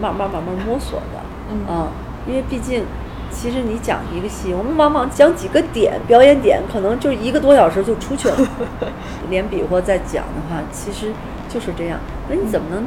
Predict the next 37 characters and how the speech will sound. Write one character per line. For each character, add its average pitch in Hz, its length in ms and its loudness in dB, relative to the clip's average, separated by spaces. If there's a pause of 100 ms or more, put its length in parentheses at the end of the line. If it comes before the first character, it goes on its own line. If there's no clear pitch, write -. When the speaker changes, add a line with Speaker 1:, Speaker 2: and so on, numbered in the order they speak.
(120)
Speaker 1:
短 - 160 0
时 170 120 -8
间 190 220 -4
内 180 180 -4
让 175 100 -6 (100)
他 196 140 -8
多 285 80 0
多 339 120 2
少 196 140 -2
少 160 160 -6
了 135 220 -6
解 - 80 -8
一 - 140 -6 (120)
点？ - 100 -8 (300)
Speaker 2:
嗯。 220 160 -2 (300)
Speaker 1:
啊， 156 100 -4 (560)
这 220 80 -2
个 180 140 0
也， 156 60 -2 (540)
也 - 80 -4
是 - 180 -6
就 50 120 -2 (100)
慢 - 140 -2
慢、 - 160 0
慢 151 160 0
慢 151 180 -4
地 - 100 -6 (260)
得 - 120 0
出 185 140 -4
了 175 80 -2
一 156 100 -2
些 165 280 -6
经 202 260 -6
验 196 140 -2 (180)
吧。 - 240 -6
Speaker 2:
<laughs> - 140 -8
Speaker 1:
嗯。 233 60 -2